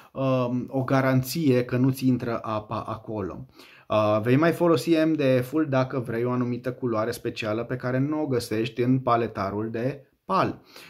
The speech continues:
Adică palul îți vine într-o anumită cantitate, adică palul îți vine doar după acele culori, îți vine doar din paletar. Deci nu poți să vrei să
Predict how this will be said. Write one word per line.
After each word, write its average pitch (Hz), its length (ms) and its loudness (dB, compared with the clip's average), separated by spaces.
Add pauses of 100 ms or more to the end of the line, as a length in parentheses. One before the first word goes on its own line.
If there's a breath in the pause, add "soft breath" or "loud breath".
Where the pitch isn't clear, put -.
(120 loud breath)
Adică 123 420 -2
palul 131 480 2
îți 117 200 -4
vine 139 180 2
într-o 127 240 0
anumită 123 440 2 (640)
cantitate, 117 920 -2 (200 loud breath)
adică 131 300 2
palul 131 580 2
îți 131 160 -2
vine 160 160 -2
doar 135 480 2
după 165 280 -4
acele 120 440 -2
culori, 147 500 0 (320 loud breath)
îți - 180 -12
vine 131 220 2
doar 131 680 -2 (180 loud breath)
din 135 480 0
paletar. 143 800 -4 (280 loud breath)
Deci 117 300 -4
nu 170 220 4
poți 127 420 2
să 120 100 -4
vrei 120 380 2
să 123 400 -2